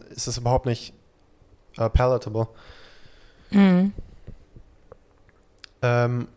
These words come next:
Speaker 1: und ja, der, der Ionis hat ja diese Experimente gemacht, wo er im menschlichen Verdauungstrakt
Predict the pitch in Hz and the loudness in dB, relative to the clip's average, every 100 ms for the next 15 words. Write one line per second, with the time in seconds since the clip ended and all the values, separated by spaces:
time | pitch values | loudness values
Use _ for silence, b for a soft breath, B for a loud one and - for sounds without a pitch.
0 | - 127 120 113 - - - _ _ _ | -4 -2 -2 -4 -8 -10 -14 _ _ _
1 | _ _ _ _ _ _ - 127 123 123 | _ _ _ _ _ _ -2 2 4 2
2 | - - - _ _ _ - 123 123 135 | 0 -4 -20 _ _ _ -4 2 2 2
3 | 131 131 127 120 117 120 113 - 117 120 | 0 0 0 0 -2 -4 -4 -4 -2 -2
4 | 135 123 120 120 - 113 113 - 123 123 | -2 -2 -2 -4 -4 -2 -2 -4 -4 -4
5 | - 117 123 117 117 127 123 - 120 117 | -6 -10 -8 -6 -2 -2 -4 -6 -4 -4
6 | - | -10